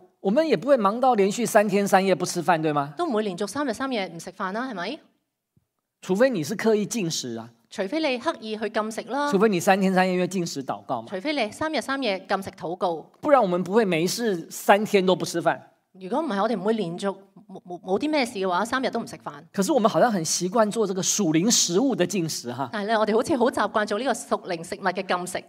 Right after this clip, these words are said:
Speaker 1: 很容易就三天、三個星期，甚至三個月都不看聖經啊。
Speaker 2: 好容易咧，三日、三個星期，甚至乎三個月都唔睇聖經。
Speaker 1: 弟兄姐妹，這可能不是禁食。
Speaker 2: 弟兄姊妹，呢個可能唔係禁食啊。
Speaker 1: 這是厭食啊。
Speaker 2: 係厭食啊。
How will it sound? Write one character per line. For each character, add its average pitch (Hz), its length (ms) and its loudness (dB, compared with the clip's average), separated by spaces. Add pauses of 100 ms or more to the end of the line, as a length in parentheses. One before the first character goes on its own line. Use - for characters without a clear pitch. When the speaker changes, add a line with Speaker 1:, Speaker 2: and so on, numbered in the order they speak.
Speaker 1:
很 208 160 0
容 226 160 6
易 294 120 2
就 247 180 6
三 262 480 2
天、 254 500 4
三 262 300 6
個 233 80 8
星 247 260 2
期， 190 160 0
甚 277 220 4
至 262 100 2
三 277 280 6
個 247 100 8
月 247 220 8
都 233 80 8
不 - 100 0
看 214 220 4
聖 190 200 2
經 190 220 0
啊。 160 160 0
Speaker 2:
好 233 80 -6
容 294 180 2
易 202 80 0
咧， 247 140 2
三 294 300 -2
日、 214 180 -2
三 302 240 -2
個 285 80 2
星 320 140 -4
期， 277 100 -4
甚 240 180 0
至 262 120 -2
乎 214 100 -2
三 311 320 0
個 269 80 4
月 202 80 0
都 311 260 -2
唔 247 200 -4
睇 175 180 -8
聖 185 180 -6
經。 202 220 -6
Speaker 1:
弟 - 60 -20 (160)
兄 269 100 2
姐 202 80 2
妹， 190 80 2
這 285 80 4
可 190 120 4
能 180 120 2
不 196 80 -2
是 208 100 0
禁 196 300 -2
食。 120 320 -4 (160)
Speaker 2:
弟 233 80 -8
兄 262 80 -4
姊 277 100 -6
妹， 247 200 -2
呢 294 80 -8
個 294 60 -8
可 240 100 -6
能 277 100 -4
唔 - 260 -12
係 180 120 -10 (180)
禁 175 140 -12
食 160 100 -12 (100)
啊。 160 220 -10
Speaker 1:
這 214 80 -4
是 208 60 0
厭 233 280 4
食 123 360 0
啊。 123 40 -10
Speaker 2:
係 180 200 -6 (100)
厭 185 340 -2
食 185 120 -8 (120)
啊。 165 240 -8